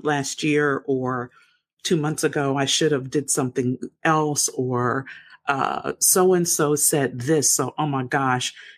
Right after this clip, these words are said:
you know, they are the ones, they saw that mistake. They're not gonna forget it."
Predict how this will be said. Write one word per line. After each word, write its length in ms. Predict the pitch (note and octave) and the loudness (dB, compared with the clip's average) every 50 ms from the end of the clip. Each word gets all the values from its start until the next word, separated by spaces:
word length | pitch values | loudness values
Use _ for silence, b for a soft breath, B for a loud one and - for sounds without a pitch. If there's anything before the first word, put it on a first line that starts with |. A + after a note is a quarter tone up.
| B | B
you 140 | - D#3+ D3 | -2 0 0
know, 140 | C#3+ C#3 - - | 0 0 -4 -6
they 400 | C3 A#2 G#2+ E3 E3 E3+ E3+ - | -6 -2 2 2 4 4 4 2
are 280 | - - D3+ D3 C#3+ C#3+ | 2 0 0 0 -2 0
the 140 | C#3+ D3 C#3 | 0 -2 -2
ones, 580 | C#3 D3 C#3 C3+ C3 C3 B2+ C3 - - - C#3 B2+ - | -2 -2 0 2 2 2 0 0 -2 -4 -4 -6 -10 -10
they 300 | - C3 - - E3 F3 | -12 -6 0 4 4 4
saw 540 | F#3 - - - D#3 D3 C#3 C3+ B2+ A#2+ - - _ | 4 2 2 0 0 0 0 0 -2 -2 -2 -6 _
that 240 | - C#3 - - C3 | 0 0 0 0 -2
mistake. 640 | B2+ A#2+ - - - C#3 C3+ - A2+ - - - b b b b b b | 0 0 0 0 0 -4 -10 -10 -10 -12 -12 -16 b b b b b b
They're 260 | - C#3+ C3 E3 D#3+ D#3 | -4 0 2 2 2 2
not 240 | D3+ C#3+ C#3 C#3 | 2 -2 -2 0
gonna 180 | - D3 D3 D#3 | 0 0 0 0
forget 440 | - - C3+ C3 C3+ - C#2+ C#2+ - | -2 -2 -4 -4 -4 -6 -6 -4 -4
it." 200 | D#2+ D#2+ - | -6 -6 -6